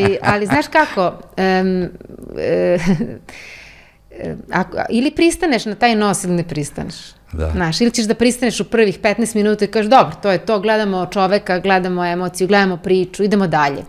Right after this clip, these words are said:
Speaker 1: pusti to." Ili ćeš sve kažeš, "Nos, nos, nos, nos,
Speaker 2: Da,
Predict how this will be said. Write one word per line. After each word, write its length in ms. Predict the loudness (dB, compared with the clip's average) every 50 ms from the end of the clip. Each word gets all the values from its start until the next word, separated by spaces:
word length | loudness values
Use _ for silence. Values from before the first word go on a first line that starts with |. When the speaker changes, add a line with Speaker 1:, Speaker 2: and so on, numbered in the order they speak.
| -2 0
Speaker 1:
pusti 320 | 2 2 2 0 -4 -8
to." 260 | -8 -8 -10 -12 -12 -14 -20 -20 -20 -20 -10 -4
Ili 280 | 0 2 2 2 0 -2
ćeš 160 | -4 -4 -2
sve 200 | 0 0 0 0
kažeš, 180 | -2 -4 -4
"Nos, 240 | -2 -2 -2 -2 -4 -6 -6
nos, 300 | -4 -4 -4 -4 -4 -6
nos, 280 | -8 -8 -8 -8 -12 -14 -14 -14
nos, 180 | -14 -12 -10
Speaker 2:
Da, 40 | -8